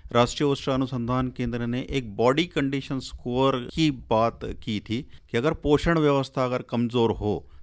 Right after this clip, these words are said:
तो उसकी थुई जो कि बढ़ती है वो कम होने लगेगी या उसके शरीर के ऊपर जो फैट या चर्बी होती है वो चर्बी का प्रमाण अगर कम होता है तो उसके ऊपर से हम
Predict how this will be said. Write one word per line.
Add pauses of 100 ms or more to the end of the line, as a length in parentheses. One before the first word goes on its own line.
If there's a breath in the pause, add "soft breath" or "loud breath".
तो
उसकी
थुई (220)
जो
कि
बढ़ती
है
वो
कम (440 loud breath)
होने
लगेगी (240)
या
उसके (240 soft breath)
शरीर
के
ऊपर
जो (260 soft breath)
फैट
या
चर्बी
होती
है
वो
चर्बी
का
प्रमाण
अगर (100)
कम
होता
है (340 soft breath)
तो
उसके
ऊपर
से
हम